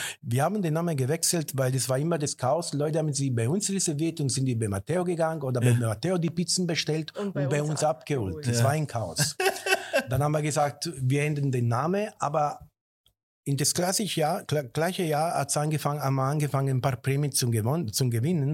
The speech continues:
Speaker 2: Mhm.
Speaker 1: Und diese Prämien kamen niemals Nebels. Und dann haben wir den Namen nicht ändern konnten.
Speaker 2: Ja, klar.
Speaker 1: Und jetzt, äh, erst dieses Jahr,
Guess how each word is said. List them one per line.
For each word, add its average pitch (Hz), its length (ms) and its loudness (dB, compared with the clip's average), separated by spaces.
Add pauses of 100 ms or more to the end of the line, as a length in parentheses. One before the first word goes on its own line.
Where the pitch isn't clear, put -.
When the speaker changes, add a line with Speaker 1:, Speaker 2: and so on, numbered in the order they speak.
Speaker 2:
Mhm. 143 280 2
Speaker 1:
Und 131 140 0
diese 165 160 2
Prämien 160 460 0
kamen 156 300 0
niemals 160 460 0
Nebels. 117 500 0
Und 107 80 -8
dann 117 120 -2
haben 139 80 0
wir 156 100 2
den 156 140 0
Namen 151 280 0
nicht 156 180 -2
ändern 147 320 0
konnten. 92 480 -4
Speaker 2:
Ja, 117 240 2 (260)
klar. 117 300 2
Speaker 1:
Und 123 260 2
jetzt, 120 420 2
äh, 120 280 -2
erst - 320 0
dieses 175 260 2
Jahr, 117 360 0